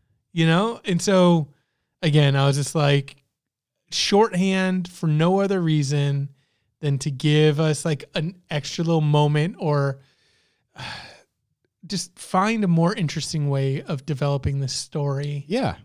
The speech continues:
Speaker 1: Because
Speaker 2: I mean,
Speaker 1: you're,
Speaker 2: they
Speaker 1: you're
Speaker 2: don't even need to do that. They have a book that develop-, it's, develops it perfectly well. That's what's so frustrating,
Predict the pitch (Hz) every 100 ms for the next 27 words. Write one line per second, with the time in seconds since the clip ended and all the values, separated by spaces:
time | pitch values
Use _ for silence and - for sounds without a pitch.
0 | - 190 233 226 254 269 277 294 294 302
1 | 294 294 294 - 302 285 165 151 180 220
2 | 208 170 170 196 185 151 151 147 151 139
3 | 131 - _ _ - 147 139 175 - 156
4 | - 185 190 170 160 139 107 82 101 151
5 | 214 202 - 180 156 147 - 101 82 67